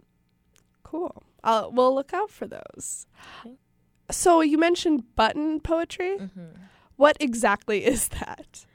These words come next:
Speaker 2: That is just the organization of the elite. That's where everybody turns to to find, like, the best of the best poetry. And they tend to put together a book of, like, um,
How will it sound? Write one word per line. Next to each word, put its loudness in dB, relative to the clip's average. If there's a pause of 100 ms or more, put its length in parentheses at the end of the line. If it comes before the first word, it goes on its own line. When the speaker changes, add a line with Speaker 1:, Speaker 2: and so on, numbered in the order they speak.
(280)
Speaker 2:
That -2
is -6
just -8
the -6
organization -6
of -8
the -6
elite. -8
That's -10
where -4
everybody -6
turns -10
to -8
to -12
find, -10
like, -12 (280)
the -16 (680)
best -8
of -12
the -10
best -14
poetry. -18 (400)
And -4
they -2
tend -8
to -4
put -8
together -6
a -4
book -6
of, -10
like, -12 (1080)
um, -6